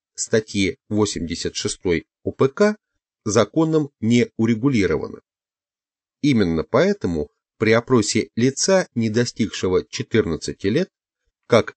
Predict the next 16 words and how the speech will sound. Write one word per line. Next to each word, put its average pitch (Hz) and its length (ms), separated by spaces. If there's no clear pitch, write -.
и 104 240
при 101 160
допросе 98 640
свидетелей 104 840
такого 78 480
же 67 100
возраста, 98 680
статья - 640
сто - 220
девяносто 87 500
первая 76 580
У 95 80
П - 160
К, - 260
необходимо 208 720
приглашать 113 640